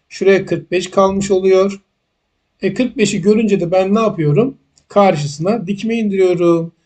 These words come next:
Şuradan arkadaşlar bir dikme indirirsek, bakın doksanın karşısı altı kök iki ise kırk beşin karşısı altı olacaktır.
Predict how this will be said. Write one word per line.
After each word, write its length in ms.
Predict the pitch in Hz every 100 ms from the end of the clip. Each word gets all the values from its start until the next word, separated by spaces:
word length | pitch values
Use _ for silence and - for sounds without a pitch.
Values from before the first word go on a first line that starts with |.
| _
Şuradan 360 | - - 254 226
arkadaşlar 640 | 208 202 185 175 175 165
bir 80 | 175
dikme 300 | 196 196 202
indirirsek, 560 | 196 196 269 151 107 - _ _ -
bakın 260 | - 180 180
doksanın 440 | 190 - 214 220
karşısı 300 | 196 156 147
altı 380 | 170 165 170 240
kök 180 | 202 156
iki 120 | -
ise 200 | 139 151
kırk 220 | 147 151
beşin 260 | - 190 196
karşısı 320 | 190 175 -
altı 320 | 180 165 156
olacaktır. 640 | 202 160 143 135 196 240